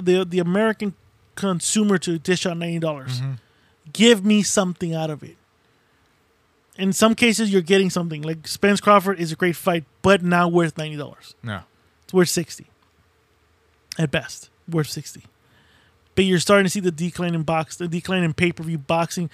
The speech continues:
Speaker 1: But you're see-, you're seeing it because of these guys asking for big amounts.
Speaker 2: Yeah.
Speaker 1: A lot of these guys are asking for exa-, exaggerated amounts of money, and the only way they can make that, the networks can make that money and make a profit,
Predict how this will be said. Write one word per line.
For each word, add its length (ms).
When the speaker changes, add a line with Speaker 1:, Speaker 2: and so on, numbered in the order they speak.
Speaker 1:
But 120
you're 140
see-, 200
you're 180
seeing 360
it 100
because 460
of 520
these 200
guys 280
asking 420
for 140
big 240
amounts. 600
Speaker 2:
Yeah. 220
Speaker 1:
A 80
lot 200
of 60
these 100
guys 260
are 120
asking 340
for 140
exa-, 340
exaggerated 600
amounts 360
of 60
money, 340
and 160
the 140
only 360
way 320
they 160
can 280
make 240
that, 320
the 60
networks 420
can 180
make 240
that 160
money 340
and 120
make 160
a 40
profit, 460